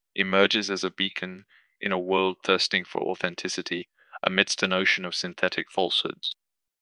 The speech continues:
His role extends beyond a creative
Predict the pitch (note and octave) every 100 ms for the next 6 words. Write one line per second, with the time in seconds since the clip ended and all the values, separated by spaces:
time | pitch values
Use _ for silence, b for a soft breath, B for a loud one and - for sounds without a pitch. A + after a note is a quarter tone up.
0 | _ _ G#2+ F2 G2 B2 C3+ - - -
1 | G#2+ G#2 F#2 G2+ G2 G2 F#2+ - - G2+
2 | G#2 A2 - -